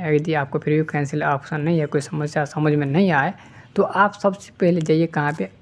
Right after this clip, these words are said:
यहाँ पर आइए, बैक होइए। अब बैक होने का आइए मैसेंजर पे। अब मैसेंजर में आपके पास मिल जाएगा एक आई माटा,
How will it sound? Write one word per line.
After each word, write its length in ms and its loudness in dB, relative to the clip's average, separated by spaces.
यहाँ 220 -2
पर 100 2
आइए, 160 4
बैक 260 2
होइए। 260 -4
अब 100 0
बैक 220 4
होने 240 -2
का 80 -4
आइए 160 0
मैसेंजर 420 -2
पे। 180 -8
अब 120 -10
मैसेंजर 340 2
में 100 -2
आपके 320 0
पास 300 -2
मिल 220 0
जाएगा 340 2
एक 160 -4
आई 180 2
माटा, 380 0